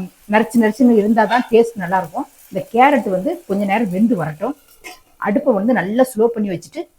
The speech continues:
அந்த தண்ணி எல்லாமே வத்தி வர்ற அளவுக்கு நல்லா வேக வச்சிருவோம். இந்த தண்ணியெல்லாம் இழுத்துட்டு நல்ல எண்ணெய் தெரியுது பாருங்க. இந்த மாதிரி இருக்கும்போது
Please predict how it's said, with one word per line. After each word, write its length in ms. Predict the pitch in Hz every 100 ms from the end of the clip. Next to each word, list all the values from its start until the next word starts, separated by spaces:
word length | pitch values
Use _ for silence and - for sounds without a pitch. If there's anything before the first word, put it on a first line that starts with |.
| _
அந்த 200 | - 185
தண்ணி 300 | - 185 294
எல்லாமே 420 | 285 190 214 208 339 - -
வத்தி 360 | 175 - - 277 - _ _
வர்ற 220 | 190 196
அளவுக்கு 320 | 208 175 185 262
நல்லா 220 | 185 185
வேக 180 | 160 156
வச்சிருவோம். 360 | - - _ _ _ _ _ _ _ _ _ _ _ _ _ _ _ _ _ _
இந்த 100 | -
தண்ணியெல்லாம் 560 | - 196 240 226 196 220
இழுத்துட்டு 400 | 185 208 175 277 302 -
நல்ல 280 | 160 185 220
எண்ணெய் 320 | 180 180 220 175
தெரியுது 220 | 170 170
பாருங்க. 300 | 160 160 247 - - -
இந்த 160 | 190 214
மாதிரி 240 | 190 202 220
இருக்கும்போது 500 | 185 - 175 156